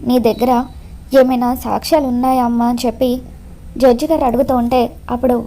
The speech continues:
భూమి గతంలో తన దగ్గరున్న శోభచంద్ర వస్తువులని అపూర్వ నాశనం చేసిన విషయాన్ని గుర్తు చేసుకొని, "లేవు సార్, అనుకోకుండా నేను కొన్ని గుర్తులను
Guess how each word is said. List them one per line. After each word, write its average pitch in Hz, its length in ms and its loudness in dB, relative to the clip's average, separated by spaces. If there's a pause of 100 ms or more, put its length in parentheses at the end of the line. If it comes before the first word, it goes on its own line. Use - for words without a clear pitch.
(140)
భూమి 240 400 0 (500)
గతంలో 247 500 0 (260)
తన 247 140 2
దగ్గరున్న 240 800 -4 (460)
శోభచంద్ర 277 600 2
వస్తువులని 240 800 0 (420)
అపూర్వ 262 500 2 (120)
నాశనం 254 680 0
చేసిన 247 300 2
విషయాన్ని 233 600 0 (120)
గుర్తు 220 300 -2
చేసుకొని, 240 640 0 (500)
"లేవు 233 300 6
సార్, 240 300 2 (240)
అనుకోకుండా 233 720 -2 (180)
నేను 233 380 0 (540)
కొన్ని 247 240 4
గుర్తులను 247 680 0